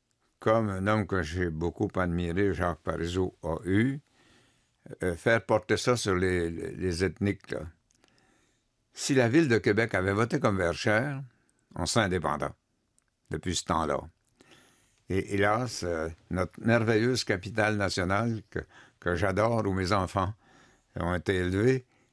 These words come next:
euh, euh, elle n'a pas compris comme Verchères ou comme le Saguenay-Lac-Saint-Jean, qui a toujours voté oui dans les référendums. Et, euh, faire tout porter sur les épaules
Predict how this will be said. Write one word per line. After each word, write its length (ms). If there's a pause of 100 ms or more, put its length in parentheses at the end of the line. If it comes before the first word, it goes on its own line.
(220)
euh, 240 (260)
euh, 280
elle 80
n'a 100
pas 140
compris 380
comme 220
Verchères 640 (580)
ou 160
comme 280
le 100
Saguenay-Lac-Saint-Jean, 880
qui 120
a 60
toujours 340
voté 260
oui 180
dans 160
les 140
référendums. 600 (760)
Et, 340
euh, 320 (540)
faire 240 (120)
tout 120
porter 600 (460)
sur 640 (560)
les 520
épaules 560